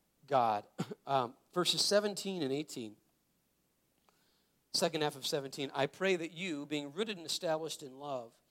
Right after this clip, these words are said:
may have power together with all the saints to grasp how wide and long and high and deep is the love of Christ." To grasp. This word grasp is a word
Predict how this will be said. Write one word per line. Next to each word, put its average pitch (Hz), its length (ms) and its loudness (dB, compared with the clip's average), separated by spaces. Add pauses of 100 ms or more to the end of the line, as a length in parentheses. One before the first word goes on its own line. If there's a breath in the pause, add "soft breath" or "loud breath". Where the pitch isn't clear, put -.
(400 soft breath)
may 165 100 4
have 160 180 0
power 196 460 6
together 175 420 0
with 156 200 -2
all 160 160 0
the 139 80 -12
saints - 760 -8 (600)
to 147 160 -12
grasp 135 880 4 (1800)
how 156 220 4
wide 143 400 4
and 131 120 -10
long 131 260 -8
and 117 120 -20
high 143 160 -14
and 123 180 -16
deep 123 240 -20
is 117 80 -20
the 117 80 -20
love 110 240 -20
of 101 180 -20
Christ." 107 360 -20 (380)
To 165 60 -12
grasp. 143 680 0
This 160 160 -12
word 180 400 0
grasp 160 600 -2
is 147 120 -10
a 147 40 -8
word 156 340 -6